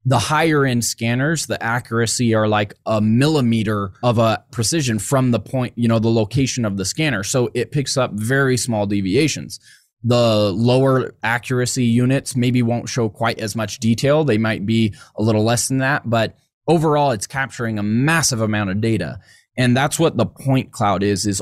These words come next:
all of those initial points that have been measured in the scanning process. And then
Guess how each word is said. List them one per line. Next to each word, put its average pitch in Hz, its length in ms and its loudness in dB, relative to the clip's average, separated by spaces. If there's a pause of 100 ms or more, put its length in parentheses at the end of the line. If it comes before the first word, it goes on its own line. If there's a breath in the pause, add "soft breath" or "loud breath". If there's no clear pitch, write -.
all 117 240 2
of 113 140 0
those 107 260 0
initial 110 800 -2 (280 soft breath)
points 147 460 -4
that 107 100 0
have 104 100 2
been 104 240 4
measured 110 380 2
in 98 140 -2
the 98 80 -2
scanning 101 360 -2
process. - 640 -4
And 135 140 4
then 131 260 2